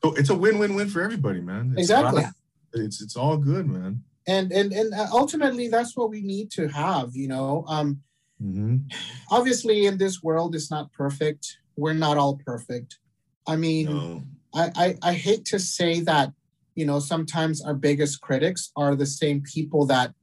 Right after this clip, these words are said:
Speaker 2: that, you know, you're connected to, you know, like, you know, um, your biggest critics sometimes are Raza themselves, you know, and
Speaker 1: Mm-hmm.
Speaker 2: sometimes that's a terrible feeling, you know, where it's like,
Speaker 1: Oh, yeah.
Speaker 2: you know, I'm like,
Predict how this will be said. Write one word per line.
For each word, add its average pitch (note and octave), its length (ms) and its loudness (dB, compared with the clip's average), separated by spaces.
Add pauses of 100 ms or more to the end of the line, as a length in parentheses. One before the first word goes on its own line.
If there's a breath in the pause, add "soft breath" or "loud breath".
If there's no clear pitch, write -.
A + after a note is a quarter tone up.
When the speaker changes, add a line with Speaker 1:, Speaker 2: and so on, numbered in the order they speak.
(400)
Speaker 2:
that, C#3 360 2
you C#3+ 140 -2
know, B2+ 100 0
you're C3 220 -2
connected C3+ 540 0
to, F#3 180 2
you C3+ 140 4
know, C3 120 0
like, C#3 280 2 (460)
you D#3+ 120 0
know, C#3+ 380 2
um, C#3 260 0
your D3 160 4
biggest C#3+ 420 2
critics D3+ 320 0
sometimes C#3+ 540 -2
are C3 260 0
Raza C3+ 560 0 (320)
themselves, C3 920 -2 (440)
you C#3+ 100 2
know, C3 320 2
and D3 180 2 (100)
Speaker 1:
Mm-hmm. G2+ 440 -2
Speaker 2:
sometimes F#3+ 440 0
that's E3+ 260 2
a D3 80 -4
terrible C#3+ 480 0
feeling, B2+ 500 -4
you A#2+ 140 -4
know, B2 340 0 (380)
where E3 200 4
it's D#3+ 240 2
like, E3 360 4 (240)
Speaker 1:
Oh, F#2 100 -6
yeah. E2 200 -10 (580)
Speaker 2:
you E3+ 160 -6
know, D3 180 0
I'm E3+ 120 -4
like, F#3+ 260 -4